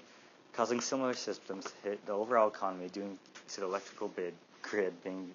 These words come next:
completely knocked out of the island for three plus months, has hurt the U S from coast to coast. So next time you hear about disaster coming towards you, remember that it was no big deal to New Orleans. It was no big deal to Puerto Rico. Make it a big deal to you.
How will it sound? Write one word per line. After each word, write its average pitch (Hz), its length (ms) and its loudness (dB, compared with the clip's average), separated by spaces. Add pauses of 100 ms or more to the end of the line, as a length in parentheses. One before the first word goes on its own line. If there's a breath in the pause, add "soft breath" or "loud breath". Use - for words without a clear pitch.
(160)
completely 104 340 -2
knocked 92 240 0
out 98 60 4
of 90 80 0
the 90 60 0
island 87 260 2
for - 100 -12
three 113 180 -4
plus - 280 -4
months, - 340 -10 (420 loud breath)
has 104 140 -4
hurt 120 220 -2 (400)
the 98 140 -6
U 98 120 2
S 95 100 0
from - 140 -12
coast 95 280 -2
to - 40 -16
coast. - 380 -10 (720 loud breath)
So - 120 -8
next 143 200 2
time 156 140 4
you 120 60 0
hear 120 180 6
about 98 320 4
disaster 107 400 0
coming 101 220 -2
towards 95 300 -4
you, 104 200 -4 (440)
remember 113 360 2
that 98 320 2 (380)
it 110 60 -6
was 101 140 0
no 110 120 4
big 95 200 0
deal 90 180 -2
to 92 120 -12
New 90 100 -6
Orleans. 82 500 -8 (260)
It - 40 -20
was 95 120 -14
no 117 120 0
big 101 180 -2
deal 92 180 -2
to - 100 -12
Puerto 92 220 -2
Rico. 82 400 -8 (460)
Make 104 160 -4
it 107 60 0
a - 20 2
big 90 240 -6
deal 90 180 -2
to - 160 -12
you. 85 160 -8